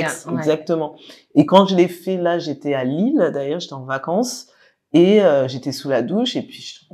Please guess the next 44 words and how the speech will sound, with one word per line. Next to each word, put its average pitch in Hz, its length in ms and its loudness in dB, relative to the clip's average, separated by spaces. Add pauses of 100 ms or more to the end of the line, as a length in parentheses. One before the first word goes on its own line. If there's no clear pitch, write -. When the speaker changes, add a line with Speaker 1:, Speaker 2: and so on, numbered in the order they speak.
(120)
Speaker 1:
là - 160 -16
en 156 60 -14
train - 180 -20
de - 40 -16
chanter, 143 460 -8
et 175 40 -4
puis 170 160 -14
je - 140 -18
fais - 280 -12
clac, - 140 -20
clac, - 220 -18
clac. 185 400 -14 (840)
Je - 60 -10
me - 60 -10
dis, « - 180 -16
Oula. » 180 300 -12 (920)
Donc, 147 280 -16 (120)
Speaker 2:
Il 175 60 -14
y - 20 -12
a 165 40 -8
un 160 40 -12
truc 175 160 -16
qui - 100 -12
Speaker 1:
c'est 170 60 -8
Speaker 2:
sort 165 140 -4
de 160 60 -6
la 151 160 -6
normale. 139 360 -8
Speaker 1:
Ouais. 233 160 0 (320)
Je - 60 -12
me - 100 -6
dis, « - 60 -14
C'est, - 280 -10
c'est 120 220 -12
dur 254 280 4
quand 202 120 4
même. » 196 260 -2 (380)
Je - 120 -20
regarde 117 220 -18
de 98 40 -16
l'autre 101 120 -18
côté 147 280 -14
et 135 60 -12
tout. 320 360 2